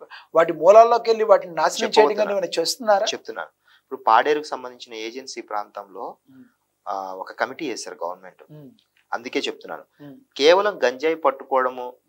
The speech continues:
Speaker 2: గంజాయి బాధితులను అరెస్ట్ చేయడం కాదు,
Speaker 1: ఉమ్.
Speaker 2: గంజాయి మూలాల్లోకి వెళ్తున్నాము.
Speaker 1: ఉమ్.
Speaker 2: గంజాయి ప్రొడ్యూస్ కాకుండా, లేకపోతే ప్రొడ్యూస్ చేస్తున్నందుకు ఎందుకు ప్రొడ్యూస్ చేస్తున్నారో తెలుసుకున్నాం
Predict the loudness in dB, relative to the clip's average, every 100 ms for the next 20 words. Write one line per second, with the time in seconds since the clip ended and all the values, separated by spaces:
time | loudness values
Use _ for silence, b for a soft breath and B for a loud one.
0 | -8 -6 -2 -2 4 2 2 -4 -2 -2
1 | -2 -8 -8 -8 -6 -8 -8 -16 _ _
2 | _ _ _ _ _ _ -4 -4 -4 -2
3 | -2 -2 -6 2 4 4 2 -4 -16 -18
4 | -14 -14 -12 -20 _ _ -20 _ -4 -2
5 | -2 -2 -2 -6 -4 -8 -4 4 4 4
6 | -10 0 2 2 0 -4 -10 -10 -10 -12
7 | -8 -6 -8 -8 -8 -8 -8 -10 -10 -8
8 | -10 -12 -10 -10 -6 -8 -6 -8 -8 -6
9 | -6 -6 -8 -12 -14 -12 -14